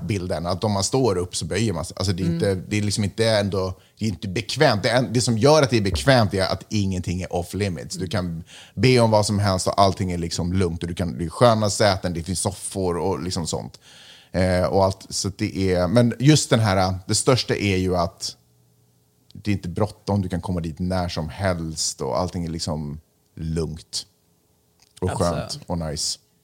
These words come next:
Speaker 2: Ja. Men vad, hur gjorde ni sen då, när ni steg ut? Hur skildes, hur skiljs man åt från Bruce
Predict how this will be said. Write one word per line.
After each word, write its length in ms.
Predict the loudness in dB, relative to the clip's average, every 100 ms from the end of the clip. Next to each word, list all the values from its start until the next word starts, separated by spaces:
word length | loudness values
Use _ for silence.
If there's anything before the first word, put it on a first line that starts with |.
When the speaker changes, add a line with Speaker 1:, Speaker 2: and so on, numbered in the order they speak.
| _ _ -18
Speaker 2:
Ja. 280 | -16 -14 -18 _ _ _ _ _
Men 120 | -2
vad, 100 | 0
hur 60 | 2
gjorde 200 | 0 -2
ni 280 | -4 -6 -6
sen 240 | -6 -4
då, 60 | -2
när 120 | -2
ni 140 | -2 -6
steg 260 | -6 -4
ut? 340 | -4 -6 -10 -12 -14 -6
Hur 100 | -4
skildes, 420 | -2 -2 -4 -4
hur 100 | -6
skiljs 240 | -4 -6
man 100 | -4
åt 180 | -4 -4
från 160 | -4 -4
Bruce 340 | -6 -8 -10